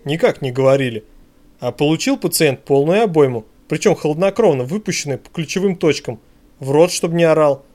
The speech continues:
в плечо и в колено, и в живот. Как он еще после этого ухитрился шевелиться, ума не приложу. Может, он и впрямь еще, например, хотел изнасиловать прямо в кабинете на столе? Или действительно муж какой-никакой? Тогда почему Андрей так выглядит,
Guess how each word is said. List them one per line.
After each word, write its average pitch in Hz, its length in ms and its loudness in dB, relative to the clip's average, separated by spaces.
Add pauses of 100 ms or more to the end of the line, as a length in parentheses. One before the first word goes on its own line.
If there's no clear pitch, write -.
(120)
в - 60 -20
плечо 170 480 0
и 151 80 2
в 165 80 -14
колено, 139 400 2
и 165 60 0
в - 40 -4
живот. 131 440 -2 (440)
Как 214 200 -4
он 190 80 4
еще 165 180 0
после 165 300 -2
этого 190 140 -4
ухитрился 151 460 -2
шевелиться, 175 460 -2
ума 185 220 4
не 120 80 -6
приложу. 123 520 -2 (640)
Может, 147 280 0
он 151 100 2
и 143 40 4
впрямь 165 300 2
еще, 190 200 -2
например, 165 320 0
хотел 143 300 -2
изнасиловать 151 520 0
прямо 143 220 2
в - 40 -18
кабинете 165 520 -2
на 127 40 -4
столе? 135 500 -2 (360)
Или 151 160 0
действительно 143 420 0
муж 190 220 0
какой-никакой? 175 880 0 (500)
Тогда 185 240 2
почему 208 380 0
Андрей 165 260 4
так 131 240 0
выглядит, 127 440 -4